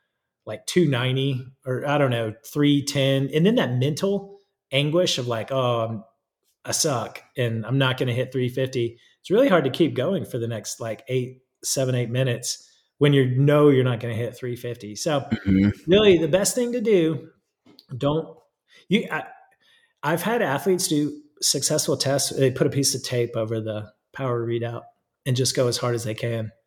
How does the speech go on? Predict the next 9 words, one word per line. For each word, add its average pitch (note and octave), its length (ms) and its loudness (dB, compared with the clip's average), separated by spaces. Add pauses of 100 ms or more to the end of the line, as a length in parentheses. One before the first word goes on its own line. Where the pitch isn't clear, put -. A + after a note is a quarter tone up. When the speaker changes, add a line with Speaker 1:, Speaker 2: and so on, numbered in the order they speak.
(920)
Speaker 2:
I B2 160 2
think D#3+ 360 0
that's A2 220 -4
gonna G#2+ 200 -6
be G2 120 -8
my F#2 140 -6
strategy. F2 640 -6 (140)
I, A#2+ 160 0 (200)
not C#3+ 480 0